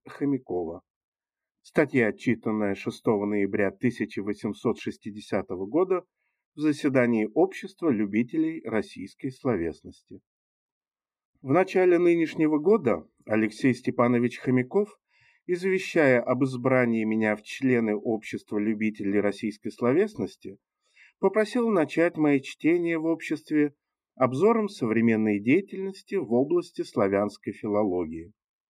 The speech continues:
Мог ли я предвидеть тогда, что первое мое чтение придется посвятить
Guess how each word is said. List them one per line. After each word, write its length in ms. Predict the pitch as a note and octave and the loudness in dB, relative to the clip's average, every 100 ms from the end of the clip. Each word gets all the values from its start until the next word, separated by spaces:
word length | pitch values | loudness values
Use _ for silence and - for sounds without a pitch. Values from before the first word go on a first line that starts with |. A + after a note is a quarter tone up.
| _ _ _ _ - | _ _ _ _ 0
Мог 280 | A#3+ A3 | 2 4
ли 100 | C4+ | 4
я 80 | B2+ | 4
предвидеть 640 | B2+ B2+ B2+ F#3+ F3+ C3 | 2 0 0 0 0 -2
тогда, 440 | G#2+ F#2 F2 F2 F2 _ _ _ _ | -2 -2 -2 -2 -4 _ _ _ _
что 220 | - - C3 | -4 0 2
первое 480 | C#3 C#3 B2+ B2 | 2 2 4 4
мое 240 | A#2+ A#2 A2 | 4 2 0
чтение 560 | A2+ - F3 G#3 G3+ | -4 -2 0 0 -2
придется 520 | G3 B2+ G#2+ C#3+ - E3+ | -2 -2 2 0 -2 -8
посвятить 600 | E3 - D3 C#3+ C#3 | -6 -2 -2 0 -4